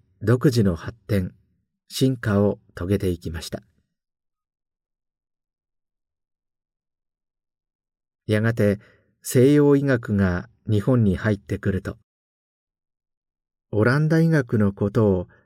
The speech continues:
蘭方、その医師を蘭方医と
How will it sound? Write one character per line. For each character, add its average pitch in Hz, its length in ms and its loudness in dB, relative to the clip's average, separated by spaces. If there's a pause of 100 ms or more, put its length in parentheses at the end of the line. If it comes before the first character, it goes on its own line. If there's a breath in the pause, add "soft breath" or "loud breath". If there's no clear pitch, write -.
(420 soft breath)
蘭 117 360 0
方、 85 400 -6 (1200)
そ 123 200 0
の 113 120 2
医 113 80 2
師 104 220 -2
を 98 240 2 (460)
蘭 104 380 -2
方 127 300 4
医 87 180 -4 (800)
と 123 300 -2